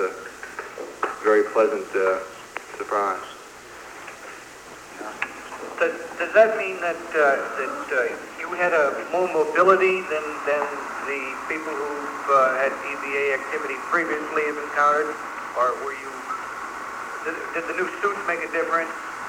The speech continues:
Speaker 1: Yes, I think, I think the new suit definitely made a difference. Uh, in previous E V As, of course, uh, in Gemini, the, the suit is distinctly different in its design, and, uh,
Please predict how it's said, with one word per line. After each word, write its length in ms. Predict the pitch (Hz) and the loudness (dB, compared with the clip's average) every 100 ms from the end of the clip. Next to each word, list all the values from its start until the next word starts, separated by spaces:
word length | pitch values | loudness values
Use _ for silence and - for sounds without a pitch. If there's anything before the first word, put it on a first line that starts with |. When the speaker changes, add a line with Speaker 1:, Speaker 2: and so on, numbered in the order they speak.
| - - | -4 8
Speaker 1:
Yes, 200 | 190 - | 10 10
I 80 | 139 | 6
think, 320 | 175 147 - | 4 2 4
I 80 | 123 | 6
think 180 | 170 151 | 6 8
the 80 | 139 | 10
new 160 | 139 139 | 8 8
suit 160 | 131 127 - | 2 2 6
definitely 400 | 135 135 113 107 | 8 10 8 6
made 160 | 107 104 | 10 10
a 120 | 98 | 10
difference. 400 | 131 - 104 - - | 8 8 4 4 4
Uh, 220 | 101 98 101 101 - - - - - - - - - - - - - - | 8 8 4 -6 -10 -14 -16 -16 -18 -18 -18 -14 -14 -10 -12 -10 -4 0
in 80 | 120 | 2
previous 440 | - 170 117 113 | 8 10 10 8
E 100 | 131 | 4
V 320 | 123 123 123 | 6 10 12
As, 80 | 123 | 10
of 100 | 107 | 8
course, 300 | - 131 127 - 117 | 8 8 8 4 6
uh, 400 | 110 107 104 92 117 | 10 10 8 4 -2
in 220 | 117 101 | 0 4
Gemini, 320 | 123 160 113 110 110 - - - 110 | 6 8 6 4 2 -6 -10 -8 -4
the, 80 | 110 | -2
the 240 | 117 117 - | -2 -2 2
suit 180 | 143 117 | 2 4
is 140 | 107 - - - - - - - - - | 0 -4 -14 -16 -18 -16 -18 -18 -16 -4
distinctly 580 | 120 - 175 - 117 110 | -2 4 4 6 2 8
different 420 | 220 110 98 - | 6 6 2 0
in 100 | 104 | -2
its 160 | 101 - | -2 -2
design, 680 | 113 107 127 117 104 101 104 - - - - - - | -2 4 8 10 10 6 2 -4 -10 -12 -14 -12 -2
and, 320 | 104 104 101 | 2 4 6
uh, 420 | 104 101 98 95 | 8 10 10 6